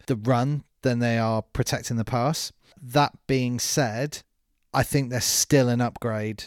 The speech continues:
from what they had. It'll be interesting to see. It'll be interesting to see whether Baker Mayfield gets the time to make any meaningful plays or whether he looks like a rabbit caught in the headlights again.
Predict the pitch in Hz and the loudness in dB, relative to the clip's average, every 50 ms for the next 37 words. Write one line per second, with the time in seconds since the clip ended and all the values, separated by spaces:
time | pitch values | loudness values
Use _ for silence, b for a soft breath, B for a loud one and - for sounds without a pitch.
0 | - _ - - - - 127 113 117 113 107 - - 127 120 104 117 113 107 95 | -20 _ -20 -6 -2 0 0 0 0 -2 -4 -2 0 0 0 0 -2 -4 -2 -2
1 | - 123 113 101 104 110 - - - _ _ _ _ _ _ - 156 160 151 147 | -2 -4 -4 -4 -6 -8 -10 -12 -18 _ _ _ _ _ _ -2 0 2 4 4
2 | 170 170 170 170 170 - 175 - - 170 165 - - 185 170 131 127 120 143 131 | 4 6 4 4 2 2 0 2 2 0 0 2 2 4 4 4 2 0 -2 -2
3 | 135 165 165 - - 180 - - 175 151 - 160 147 127 131 123 123 107 - - | 0 -2 0 0 0 0 0 0 -2 0 0 2 2 2 2 0 0 -4 -2 0
4 | 139 135 135 - 131 131 127 123 - 131 120 104 98 - 131 131 123 - - - | 2 2 2 2 0 0 0 0 2 0 -2 -2 0 0 0 0 0 -2 -4 -4
5 | - 135 - - 135 123 113 113 113 - - 131 123 120 123 123 123 - - 123 | -4 -4 -4 -2 -2 -2 -2 -4 -4 -4 -4 -2 -2 0 0 0 0 -2 -4 -4
6 | 123 127 127 127 123 127 123 127 123 113 - 120 113 104 - 123 120 113 113 104 | -2 -2 -2 0 0 0 0 0 -2 -2 -4 -4 -6 -4 -2 -2 0 0 -2 -2
7 | 123 117 113 123 120 107 113 117 113 117 120 127 117 - - - 120 113 110 - | -4 -2 -2 -2 -2 -2 -2 -2 0 0 0 0 0 -2 -4 -4 -4 -4 -4 -4
8 | 117 117 117 113 104 95 - - 120 107 107 117 107 107 127 117 123 110 98 98 | -2 -2 -2 -2 -4 -6 -8 -6 -6 -4 -4 -4 -4 -4 -4 -2 -4 -4 -4 -6
9 | - - 98 98 101 104 | -10 -10 -8 -8 -8 -10